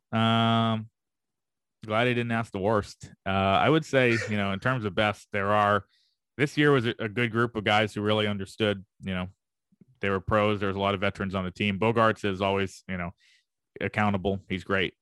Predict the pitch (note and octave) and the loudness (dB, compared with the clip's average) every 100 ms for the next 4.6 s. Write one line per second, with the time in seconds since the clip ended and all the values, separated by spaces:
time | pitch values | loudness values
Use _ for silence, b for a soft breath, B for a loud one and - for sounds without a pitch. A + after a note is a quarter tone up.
0 | - F#2 - F#2 F2+ F2+ - F#2+ F2 F2+ | -12 -10 -8 -6 -4 -4 -4 -6 -6 -6
1 | F#2 F2 F2 F2+ F2+ F#2+ F2+ F2 E2+ A2 | -4 -6 -6 -8 -6 -6 -6 -8 -8 -6
2 | G2+ F#2 F2+ - F#2 F2 F2 - G#2 G2 | -4 -4 -6 -6 -6 -6 -10 -10 -10 -8
3 | F#2 F#2+ F#2 F#2+ F#2 F#2 F2+ G2 F#2 F2+ | -4 -4 -4 -4 -2 -2 -2 -4 -2 -2
4 | F2+ F2+ - F#2+ F2+ | -4 -6 -4 -2 -2